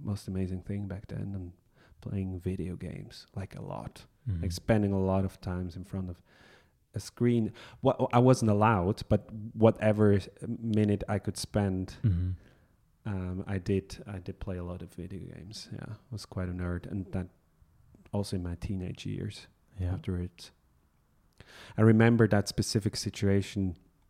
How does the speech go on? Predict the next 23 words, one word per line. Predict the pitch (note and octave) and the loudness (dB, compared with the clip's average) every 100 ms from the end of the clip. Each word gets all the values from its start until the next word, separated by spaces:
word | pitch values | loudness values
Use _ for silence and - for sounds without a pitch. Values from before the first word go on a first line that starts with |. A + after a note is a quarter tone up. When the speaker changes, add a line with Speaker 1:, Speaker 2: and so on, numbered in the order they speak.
| _ _ _ - - - | _ _ _ -20 -20 0
Speaker 1:
waking | G#2+ G2+ - G#2+ | 2 2 2 0
up, | F#2 A#2 - - _ | 2 2 -2 -14 _
like, | A2 G2+ - | 0 0 0
it | A2 | 0
was | G2+ G2 - - | 0 -2 -6 -10
summer | - G2+ G2 F#2+ | -2 0 2 2
break, | G2 F#2+ G#2+ - - _ _ _ _ _ - - | 0 -2 -4 -10 -18 _ _ _ _ _ -14 -4
beautiful | G#2+ G#2+ G2+ G#2 | 4 4 6 4
weather | G2+ F#2+ F#2 F2+ | 4 4 4 2
outside, | F2+ - - F2 F#2+ G2+ - _ - - _ _ - | 0 -2 -4 0 0 -2 -10 _ -20 -20 _ _ -8
and, | F#2+ F#2 | -4 -2
uh, | F#2 F2+ F2 E2 _ _ _ _ _ | -2 -2 -4 -10 _ _ _ _ _
instead | - G#2 - - | -8 -6 -2 -2
of | - | 0
going | G#2+ G2 F#2+ | 2 2 2
out | F#2 F#2 | 0 -2
<laughs> | - | -6
and | A2 | -2
play, | G2 F#2+ G2 | 2 2 2
it's | F#2+ - | 0 -2
like | F#2+ F2+ _ _ - | -2 -4 _ _ -2
waking | G#2+ A2 A2 G2 | 0 2 2 2
up | G2+ - - | 2 -2 -14